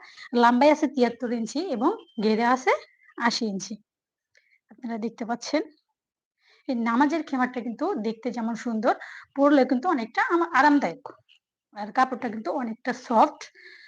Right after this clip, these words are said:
আপনারা হচ্ছে হাতে নিলে এটা বুঝতে পারবেন, আপনারা এটা না নিলে বুঝতে পারবেন না। আহ, তো এই নামাজের খিমার এটা কিন্তু অনেকেই মনে করবে যে হয়তো বা এটা পুরা, এটা অনেক লম্বা, এটা পরে হয়তো বা গরম লাগবে। তাদের জন্য বলছি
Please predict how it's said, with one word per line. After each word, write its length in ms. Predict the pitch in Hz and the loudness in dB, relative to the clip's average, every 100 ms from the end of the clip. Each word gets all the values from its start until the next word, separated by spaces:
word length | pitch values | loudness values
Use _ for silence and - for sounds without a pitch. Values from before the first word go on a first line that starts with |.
| _ | _
আপনারা 220 | - 294 294 | -4 0 2
হচ্ছে 160 | 294 | 2
হাতে 280 | 311 - - | 0 -2 -6
নিলে 200 | 247 247 | -6 -4
এটা 140 | 226 226 | -4 -4
বুঝতে 300 | 214 - 247 | -6 -6 -6
পারবেন, 300 | 208 202 254 392 - - | -6 -6 -8 -8 -14 -8
আপনারা 260 | - - 240 | -6 -4 -4
এটা 140 | 226 | -4
না 200 | 220 214 | -2 2
নিলে 220 | 285 381 302 | 2 2 0
বুঝতে 280 | 262 - 233 | -2 -4 -4
পারবেন 280 | 262 294 185 | -4 -6 -10
না। 60 | 180 _ _ _ _ _ - - - - _ 254 | -16 _ _ _ _ _ -20 -20 -20 -20 _ -2
আহ, 220 | 233 233 | 2 2
তো 200 | 220 269 262 254 254 - - _ _ _ _ _ _ _ - | 2 4 4 4 -2 -18 -20 _ _ _ _ _ _ _ -10
এই 80 | 262 | -6
নামাজের 480 | 226 247 302 339 330 | -2 2 2 2 -2
খিমার 380 | - 254 254 - - _ _ _ _ | 0 2 2 0 -6 _ _ _ _
এটা 220 | 392 277 | -10 -6
কিন্তু 220 | 285 302 311 285 | -2 2 4 4
অনেকেই 280 | 285 294 | 4 2
মনে 220 | 277 269 277 | 2 2 2
করবে 260 | 269 262 | 0 -2
যে 120 | - | -2
হয়তো 280 | 233 240 240 | -4 -4 -2
বা 120 | 240 | 2
এটা 160 | 240 262 | 2 0
পুরা, 360 | 254 285 277 262 262 - - 262 254 | 0 2 6 4 2 -6 -4 0 2
এটা 140 | 262 | 4
অনেক 180 | 254 262 269 | 4 4 4
লম্বা, 300 | 233 220 226 | 2 2 -2
এটা 160 | 226 | -4
পরে 180 | 240 226 | -6 -6
হয়তো 220 | 220 - | -6 -8
বা 100 | 214 | -8
গরম 300 | 202 208 208 | -8 -8 -8
লাগবে। 260 | 208 185 208 - - _ | -10 -8 -8 -10 -12 _
তাদের 260 | 240 226 208 | -2 -2 -4
জন্য 180 | 233 220 | -4 -4
বলছি 320 | 220 214 | -4 -4